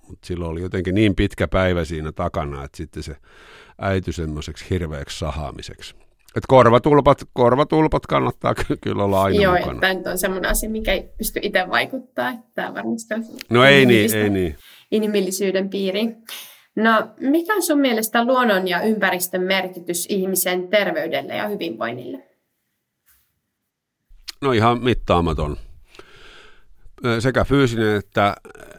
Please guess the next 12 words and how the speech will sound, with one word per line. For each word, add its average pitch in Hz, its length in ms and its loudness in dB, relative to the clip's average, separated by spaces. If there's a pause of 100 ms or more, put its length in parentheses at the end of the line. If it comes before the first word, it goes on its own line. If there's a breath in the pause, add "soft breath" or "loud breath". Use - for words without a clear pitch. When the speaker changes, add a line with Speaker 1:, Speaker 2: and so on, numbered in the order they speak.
(120)
Speaker 1:
että 104 240 -4
henkinen. 90 640 0 (840 loud breath)
Jos 95 140 -8
sitä 95 280 -2
aloittaa 95 480 -2
sieltä 92 260 -2
fyysiseltä 92 600 0
puolelta, 87 560 -2
niin 85 300 -4 (140)
kyllä 92 140 -2
mulle 98 280 4
ainakin 87 560 0